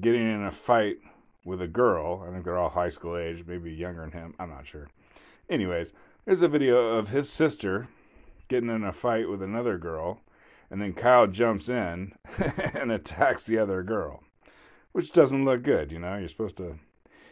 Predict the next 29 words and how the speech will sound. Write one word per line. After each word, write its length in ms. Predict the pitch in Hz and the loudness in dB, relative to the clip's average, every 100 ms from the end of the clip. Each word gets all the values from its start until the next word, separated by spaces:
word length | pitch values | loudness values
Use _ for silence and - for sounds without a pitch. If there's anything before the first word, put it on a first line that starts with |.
| _ | _
supposed 240 | - 180 147 | 0 2 2
to 80 | 131 | -2
stand 400 | - 165 139 127 | 0 2 4 6
back 300 | 131 92 98 | 6 6 2
and 100 | 107 | 0
let 160 | 104 | 0
the 60 | 104 | -2
two 260 | - 131 | -4 0
women, 560 | 107 117 113 104 98 104 - | 0 0 0 -2 -4 -6 -10
you 100 | 107 | -8
know, 180 | 87 85 | -6 -8
girls, 560 | 85 113 98 95 110 98 95 | 2 4 4 0 -4 -12 -8
high 180 | 90 113 | -2 0
school 260 | - 98 | 0 -4
girls, 300 | 87 92 110 | -2 -2 -2
beat 240 | 95 107 117 | -4 -6 -6
the 100 | 95 | -6
shit 320 | - - 131 | -8 -4 0
out 180 | 90 85 | 2 0
of 80 | 82 | -4
each 120 | 78 | -6
other, 220 | 92 98 | -4 -4
but 100 | 87 | -6
you 160 | 104 110 | -4 -2
can't 280 | 113 104 | -2 -2
jump 260 | 95 98 90 | -2 -2 -4
in 140 | 98 | -6
and 140 | 95 82 | -6 -4
help 280 | 92 92 | -4 -4